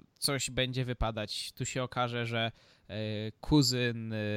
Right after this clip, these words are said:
piłkarza, nie wiem, e, West Hamu jest zakażony wirusem, oni się w weekend widzieli i teraz drużyna w-, pod-, na badania, niejasne wyniki, kwarantanna. Okaże się, że to jest dzień przed meczem West Hamu z kimś tam w lidze, mecz odwołany.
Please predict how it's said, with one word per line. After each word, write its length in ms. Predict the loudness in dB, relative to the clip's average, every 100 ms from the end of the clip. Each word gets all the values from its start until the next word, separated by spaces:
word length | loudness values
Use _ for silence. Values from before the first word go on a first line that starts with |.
| 0 0
piłkarza, 800 | 0 0 4 4 4 2 0 0
nie 220 | 0 2 2
wiem, 340 | -2 -4 -8 -14 -20 -20
e, 360 | -12 -6 -2 0
West 280 | 0 4 4
Hamu 580 | 6 2 2 -2 -2 -2
jest 280 | -2 -2
zakażony 560 | -2 -2 -4 -2 -2 -4
wirusem, 560 | -4 -2 0 0 -2 -4
oni 280 | -4 -2
się 180 | -2 -4
w 120 | -2
weekend 320 | -2 0 0 0
widzieli 680 | 6 10 10 8 2 0
i 60 | -2
teraz 280 | -2 -2 -2
drużyna 520 | -2 0 0 0 0
w-, 80 | -4
pod-, 240 | -8 -2
na 120 | 0
badania, 640 | 2 4 4 4 4 2 2
niejasne 460 | 4 4 4 -2
wyniki, 380 | 0 0 -2 -8
kwarantanna. 880 | -6 -2 -2 0 0 0 -2 -2 -4 -10 -18 -12
Okaże 320 | -4 -2 -2
się, 120 | -2
że 120 | -4
to 80 | -2
jest 120 | 2
dzień 200 | 6 6
przed 160 | 6 4
meczem 320 | 4 4 4
West 260 | 8 8 8
Hamu 400 | 6 4 2 2
z 220 | 2 4
kimś 240 | 2 0
tam 180 | -4 -2
w 20 |
lidze, 300 | -2 0 0
mecz 180 | -2 -2
odwołany. 640 | -2 -2 2 2 2 -4